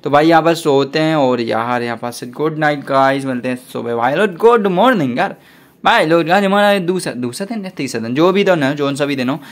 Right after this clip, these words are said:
यहाँ पर से पानी लेते हैं। और अरे भाई ये स्केलेटन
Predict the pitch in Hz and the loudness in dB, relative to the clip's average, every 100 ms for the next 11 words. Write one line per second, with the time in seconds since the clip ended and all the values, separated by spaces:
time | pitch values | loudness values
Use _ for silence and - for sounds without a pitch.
0 | - - 127 139 165 - 135 143 165 127 | -10 -2 2 2 0 2 2 4 2 0
1 | 139 175 220 - 139 131 135 151 175 208 | 0 -2 -4 -2 2 2 2 2 4 4
2 | 214 160 147 147 139 165 160 - - - | 2 2 2 2 2 2 2 -4 -20 -12
3 | - 202 220 196 165 123 | -2 2 4 4 4 2